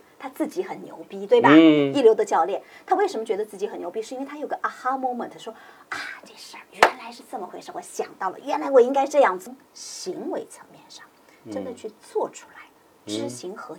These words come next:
Speaker 1: 一，这是在另外一个。
Speaker 2: 嗯，嗯，嗯。
Speaker 1: 所以教练结束之后，教练的结尾是什么呢？是行动。走出这个房间，你能够迈的第一步是什么？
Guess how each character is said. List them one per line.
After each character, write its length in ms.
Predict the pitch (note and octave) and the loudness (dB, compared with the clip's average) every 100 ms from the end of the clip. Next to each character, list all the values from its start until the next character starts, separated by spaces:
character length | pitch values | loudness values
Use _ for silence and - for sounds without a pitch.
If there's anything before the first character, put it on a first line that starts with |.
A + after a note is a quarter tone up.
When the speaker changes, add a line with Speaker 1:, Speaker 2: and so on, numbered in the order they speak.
| F3 | -18
Speaker 1:
一， 100 | G#3+ | -16
这 100 | - | -12
是 100 | G#3+ | -12
在 160 | - D3+ | -14 -16
另 100 | E3+ | -16
外 80 | F3 | -18
一 80 | - | -20
个。 120 | - C#3+ | 0 4
Speaker 2:
嗯， 260 | C#3+ C3 | 4 2
嗯， 120 | A2+ A2 | -6 -10
嗯。 160 | G#2 G2 | -16 -14
Speaker 1:
所 180 | - F4+ | -6 -4
以 160 | D#4+ - _ | -4 -10 _
教 240 | - G#4+ F#4 | -4 0 0
练 200 | F#4+ B3 | -2 -6
结 240 | - F3 | -8 -8
束 200 | - - | -6 -8
之 160 | C#4 - | -10 -10
后， 300 | D4+ - - - | -4 -2 -4 -4
教 180 | G#4 | -2
练 160 | F4+ E4+ | -2 -2
的 80 | A#3 | -4
结 320 | - F#3+ F#3+ | -6 -6 -4
尾 220 | F4 D4 | -2 -4
是 180 | - F#3 | -6 -14
什 160 | - - | -14 -16
么 80 | |
呢？ 80 | - - _ | -20 -20 _
是 140 | - | -20
行 180 | - D3+ - | -20 -16 -14
动。 100 | D#3+ _ _ | -14 _ _
走 260 | - G#3+ - | -12 -12 -12
出 160 | - C#3 | -20 -20
这 100 | C4 | -20
个 100 | A3 | -20
房 180 | - - _ | -20 -20 _
间， 240 | - F#3 F#3+ _ | -18 -18 -18 _
你 140 | - G3+ | -12 -10
能 180 | F#3 F#3+ | -10 -12
够 140 | B3+ | -14
迈 280 | A#3 A#3+ G#3 | -14 -16 -18
的 100 | F#3+ _ | -20 _
第 140 | A#3+ A#3+ | -20 -18
一 120 | B3+ | -18
步 220 | B3 A3+ D#3 | -16 -16 -16
是 180 | - | -16
什 140 | C3+ - | -18 -18
么？ 80 | - | -20